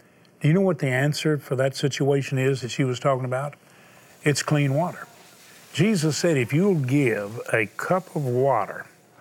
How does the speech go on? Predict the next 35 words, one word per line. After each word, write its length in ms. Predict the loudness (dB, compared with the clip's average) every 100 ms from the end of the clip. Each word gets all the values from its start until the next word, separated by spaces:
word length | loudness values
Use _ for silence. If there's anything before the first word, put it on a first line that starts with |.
| -20 -20 -20 -20 -20 -20 -8
in 160 | -4 0
my 160 | 0 2
name, 340 | 0 0 -2
you 80 | -2
won't 220 | -2 0
lose 260 | 0 0 -4
your 120 | -4
reward." 480 | -2 -4 -8 -12 -16 -20 -20 -20 -20 -20 -20 -20 -20 -20 -20 -20 -20 -20 -20 -14 0
You 160 | 2
see, 640 | 2 2 4 4 2 -2 -12 _ 0
there's 200 | 0 2
a 60 | 0
phone 260 | 0 0
number 220 | 0 0
there 140 | 0 0
on 100 | -2
the 80 | -6
screen. 380 | -4 -4 -4 -18 -20 -2
It's 180 | -2 0
a 40 |
prayer 260 | 0 0 -2
line. 240 | -8 -18 -20 _ _ _ _ _ -20 _ -20 -20 -20 -20 -2
Do 60 | 2
you 160 | 4
know 220 | 6 4 2
that 120 | 2
even 380 | 2 2 2 2
now, 340 | 2 0 0
while 160 | 0 2
we're 100 | 0
talking 260 | 0 -2 0
about 200 | -2 -4
saving 520 | 0 2 2 -2 -2
lives, 580 | -2 -2 -4 -8 -12 -20 -20 _ -20 -20 -20 -20 -20 -20 -20 _ -20 _ 0
eighty 460 | 2 2 0 -2